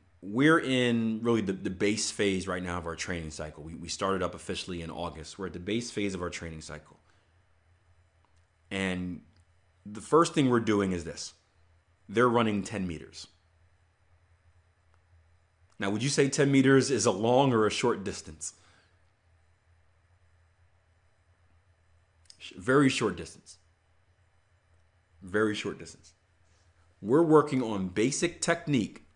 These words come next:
over ten meters, right? We're working on training their, their, basically working on their biomechanics, ba-, the, the basic functions of how their body moves. And no matter what event you're in, again, pole vault,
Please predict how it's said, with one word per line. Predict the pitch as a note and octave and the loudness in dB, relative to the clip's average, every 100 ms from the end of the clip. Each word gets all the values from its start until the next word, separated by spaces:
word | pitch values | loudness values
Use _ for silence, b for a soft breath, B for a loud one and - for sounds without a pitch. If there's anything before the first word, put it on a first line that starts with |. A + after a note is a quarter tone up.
| - G#2 | -12 -6
over | G2+ F#2 | -4 -4
ten | F2+ A2+ A2+ | -6 -2 -2
meters, | G2 D#2+ - F#2+ | -2 -6 -12 -8
right? | F2+ F2 | -8 -4
We're | G2+ | 0
working | G2 A3+ B2+ G2+ | 2 2 2 -2
on | F#2+ | -2
training | F#2 - C3 C#3 C3+ | -4 0 2 4 4
their, | A#2+ B2 A#2 - B B B B B _ | 4 4 2 -2 B B B B B _
their, | A2+ A2 G#2+ G#2 G2+ - - - | 0 4 4 4 2 -6 -20 -18
basically | C#3 C#3+ E3+ C3+ A#2 | -4 4 4 6 2
working | A#2+ A#2+ | 2 2
on | G#2 | 2
their | F#2+ | 2
biomechanics, | G2 G2 F2+ - F2 D2+ - | 4 4 0 -6 -8 -8 -12
ba-, | F2+ G2+ F2 F#2+ | -4 -4 -4 -8
the, | E2+ | -12
the | E2+ F2 | -10 0
basic | A2 A2+ G#2 | 2 2 -2
functions | - G#2+ G#2 G2 F2+ | -2 -4 -2 -6 -8
of | |
how | F2 F2+ | -6 -6
their | E2+ | -6
body | D#2+ E2 D#2+ | -6 -8 -8
moves. | D#2 D#2+ C2 - _ b b b b _ - | -12 -14 -16 -20 _ b b b b _ -4
And | A2+ A2+ | 0 2
no | A2+ | 2
matter | B2 C#3+ B2 | 4 4 4
what | G#2+ C#3 | 4 2
event | A2+ B2 B2 | 2 0 0
you're | G2 C#3+ | 0 2
in, | G3+ G#2 C#3 | 2 0 -2
again, | F#2+ A#2 | -2 -4
pole | A#2+ A#2 B2 | -2 -2 0
vault, | B2+ B2+ - | 0 -2 -4